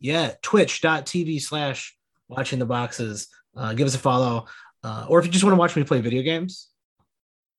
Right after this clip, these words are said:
if that's what, if you're into watching me play video games, you can go to twitch dot T V slash watching the boxes and let me know that I w-, uh, should be playing more video games. I would, gonna wager, Tyler, though, I should not be playing more video games, just, like, overall as a human being.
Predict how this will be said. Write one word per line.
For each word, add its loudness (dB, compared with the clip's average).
if -8
that's 2
what, 0
if -4
you're 4
into 6
watching -2
me -2
play -2
video -2
games, -6
you -4
can -6
go 4
to 0
twitch 4
dot 4
T 2
V 4
slash 0
watching -2
the -10
boxes -6
and -6
let 2
me 4
know 6
that 0
I 0
w-, -4
uh, -6
should -2
be 6
playing 6
more 8
video 6
games. -8
I 2
would, 6
gonna 6
wager, 6
Tyler, 0
though, -2
I -6
should -8
not -2
be -4
playing -6
more -6
video -8
games, -10
just, -4
like, -2
overall -4
as -10
a -10
human -8
being. -12